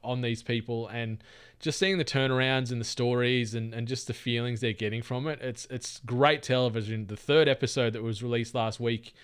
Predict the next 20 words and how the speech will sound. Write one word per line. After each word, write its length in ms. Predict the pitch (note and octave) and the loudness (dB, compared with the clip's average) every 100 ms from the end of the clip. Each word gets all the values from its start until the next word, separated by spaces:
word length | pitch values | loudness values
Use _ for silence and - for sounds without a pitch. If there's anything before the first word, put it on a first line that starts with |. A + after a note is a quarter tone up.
| - - - - - | -20 -20 -20 -20 -6
is 140 | B2+ | -2
some 160 | D3 B2+ | 2 2
of 60 | A#2+ | 2
the 60 | |
best 260 | A2 A#2+ - | 2 2 2
television 380 | A#2+ A#2 G#2+ A2+ | 2 2 0 -2
I've 120 | G#2 | -4
seen 180 | A#2 A2 | -2 -2
all 120 | G#2 | -2
year, 240 | G#2+ G#2+ | -2 -2
like, 240 | G2+ G2+ - | -2 -6 -2
outside 460 | D3 C3 - B2+ A#2 | -2 0 2 4 4
of 80 | G#2+ | 2
just 200 | A#2 - | -2 -4
the 60 | |
Drag 340 | A2+ A#2+ A#2 A2+ | 0 2 4 2
Race 260 | A2 G#2+ | 0 0
world. 300 | A#2 A#2+ C#3 | 2 4 4
It's 180 | C3 - | 2 -2
just 300 | C3 - - | 0 0 -2